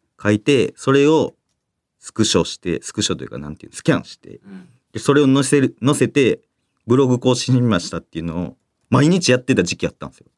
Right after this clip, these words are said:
Speaker 2: うん。
Speaker 1: 俺、それを見て、佐野くんは岡田に会いたいってなって、
Speaker 2: えー。
Speaker 1: そう、今岡田応援に繋がってるっ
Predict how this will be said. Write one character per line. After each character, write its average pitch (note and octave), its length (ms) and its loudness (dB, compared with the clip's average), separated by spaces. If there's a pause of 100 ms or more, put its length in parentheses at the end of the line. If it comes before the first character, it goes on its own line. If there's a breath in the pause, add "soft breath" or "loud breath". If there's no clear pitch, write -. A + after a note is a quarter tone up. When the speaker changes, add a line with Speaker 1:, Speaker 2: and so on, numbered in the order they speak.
(140 soft breath)
Speaker 2:
う - 40 -20
ん。 - 200 -20 (340 soft breath)
Speaker 1:
俺、 C3+ 100 4
そ A#3 180 4
れ B3+ 440 4
を B3+ 100 4
見 B3+ 180 4
て、 F3+ 180 4
佐 D#3+ 180 2
野 E3 120 4
く D#3+ 140 0
ん D#3 180 4
は D3+ 320 2 (560)
岡 B2 220 2
田 C3+ 100 4
に C#3+ 120 4
会 A2 140 4
い A2 40 -8
た G2 100 0
い F#2 40 2
っ - 40 0
て - 140 -18
な F2 60 -6
っ F2 40 -12
て、 - 400 0 (200)
Speaker 2:
え C#3 680 -4
ー。 - 20 -14
Speaker 1:
そ A2 340 0
う、 - 40 -20 (140)
今 G#2 180 0
岡 F#2 240 -2
田 F#2 140 0
応 F#2 180 2
援 E2 100 -2
に C#2 160 -10 (340)
繋 F2 240 0
が D2+ 60 -4
っ - 40 -8
て - 260 -20
る D2 60 -6
っ - 20 -10